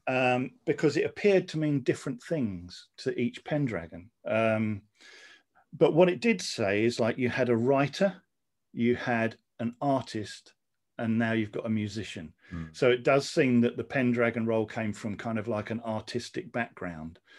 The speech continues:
Speaker 1: Um, so I, I was initiated as Pendragon in twenty ten. And I would say it took me a year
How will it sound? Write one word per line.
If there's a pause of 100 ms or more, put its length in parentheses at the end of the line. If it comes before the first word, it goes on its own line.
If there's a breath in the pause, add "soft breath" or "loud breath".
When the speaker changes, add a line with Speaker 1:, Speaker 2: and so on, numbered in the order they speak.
(360 loud breath)
Speaker 1:
Um, (540 loud breath)
so
I,
I
was
initiated
as
Pendragon
in (200)
twenty
ten. (760 soft breath)
And
I
would
say
it
took
me (300)
a
year